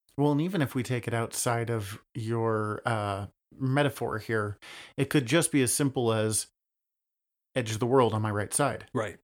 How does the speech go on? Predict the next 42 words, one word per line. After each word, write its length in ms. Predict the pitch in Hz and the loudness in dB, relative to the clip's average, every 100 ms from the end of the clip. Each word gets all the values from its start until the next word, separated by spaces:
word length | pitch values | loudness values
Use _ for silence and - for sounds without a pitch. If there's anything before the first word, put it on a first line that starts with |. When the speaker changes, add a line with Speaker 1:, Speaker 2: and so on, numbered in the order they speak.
| - | -2
Speaker 1:
That 100 | 120 | 0
is 160 | 101 | -2
one 300 | 120 117 127 | -4 0 2
less 180 | 117 107 | 2 0
side 280 | - 120 110 | 0 0 -2
that 160 | 113 - | -6 -4
I 140 | 107 | -6
have 320 | 101 - 101 | -4 -6 -8
to 60 | - | -6
worry 300 | 117 - - | -6 -6 -8
about. 480 | - - - - - - - - | -10 -10 -10 -12 -12 -16 -8 -2
Speaker 2:
Well, 100 | 180 | 0
not 120 | 175 | 0
so 120 | 180 | 2
much, 200 | 135 101 | 0 0
'cause 140 | 123 | 0
remember, 460 | 131 143 156 139 131 | 2 2 2 2 2
w-, 180 | 131 135 | 2 0
within 240 | 127 143 | 0 0
the 80 | 127 | 0
course 300 | - 135 - | 0 2 0
of 80 | 120 | 0
this, 240 | 120 - | -2 -2
uh, 420 | - 110 107 104 101 | -2 0 0 0 -2
s-, 160 | - - | -6 -6
uh, 160 | 107 98 | -4 0
metaphor, 580 | 139 131 - 113 104 | 0 0 0 0 0
the 100 | 101 | 0
river 180 | 110 117 | 0 0
can 140 | 101 101 | -2 -6
be 60 | |
crossed. 460 | - 98 - - - _ - | -4 -6 -6 -10 -12 _ -4
Speaker 1:
That's 180 | 160 - | -2 0
true. 220 | 107 104 | -2 -2
Speaker 2:
Whereas 180 | - 117 | -2 0
the 80 | 113 | 2
river 160 | 117 107 | 0 0
cannot 260 | 107 95 | -2 -4
be 80 | - | -6
crossed. 400 | - - - - _ _ _ _ _ _ _ _ - | -14 -12 -12 -12 _ _ _ _ _ _ _ _ -4
Speaker 1:
That's 160 | 135 | -4
fair. 180 | - - | -4 -8